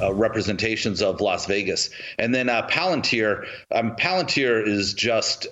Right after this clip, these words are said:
uh, has just been shorted beyond belief. They have two and a half billion dollars of cash, uh, and I believe a short squeeze could occur at any point in time on Palantir. They have a twenty percent growth rate, and they're in a, a six hundred billion dollar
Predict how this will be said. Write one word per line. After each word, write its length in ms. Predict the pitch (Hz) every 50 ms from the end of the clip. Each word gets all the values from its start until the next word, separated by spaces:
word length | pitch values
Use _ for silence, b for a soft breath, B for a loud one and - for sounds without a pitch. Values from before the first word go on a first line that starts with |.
| - 110
uh, 260 | 113 110 101 110 113
has 280 | 104 101 127 117 104 -
just 260 | - 127 113 - -
been 120 | 123 98
shorted 680 | 87 - - - - 131 127 127 117 107 95 92 - -
beyond 340 | - 110 110 107 107 104 95
belief. 280 | 95 95 98 98 92
They 140 | - 110 98
have 100 | 90 -
two 180 | - - - 151
and 100 | 160 147
a 40 | 131
half 260 | 139 131 120 - 101
billion 280 | - 117 120 117 117
dollars 360 | 110 113 110 110 107 101 95 101
of 140 | - -
cash, 420 | - - 104 98 95 101 - - - B B B B B B B B
uh, 300 | 92 98 101 98 101 98
and 180 | - 110 110 107
I 140 | 110 113 120
believe 340 | 113 131 131 120 127 131
a 60 | 107 95
short 360 | - - - 127 135 135 135
squeeze 420 | - - - 120 107 101 95 95
could 180 | - - 113 98
occur 460 | 92 - - - 127 110 104 101 98
at 160 | 95 95 98 - -
any 260 | 135 131 135 135 123
point 240 | 127 - 123 123 110
in 80 | 104
time 320 | 92 - 113 110 107 104 101
on 140 | 98 95 92
Palantir. 760 | - 110 104 98 95 92 90 - - 113 101 92 90 B B B B B
They 60 | 113
have 100 | 110 101
a 60 | 104
twenty 320 | - - - 147 147 151
percent 520 | 147 151 147 127 - - 135 123 120 110 B B B B B -
growth 400 | - 110 110 113 120 120 117 -
rate, 380 | 120 127 120 117 120 123 123 B B B B B
and 160 | - 113 117
they're 160 | 117 120 120
in 100 | 117 110
a, 300 | 107 101 98 95 92 95
a 120 | - 104 -
six 280 | - - - 190 185
hundred 400 | - 180 180 147 135 123 101 87
billion 380 | 90 127 127 135 135 127 123 113
dollar 540 | 113 110 110 117 120 120 107 98 95 92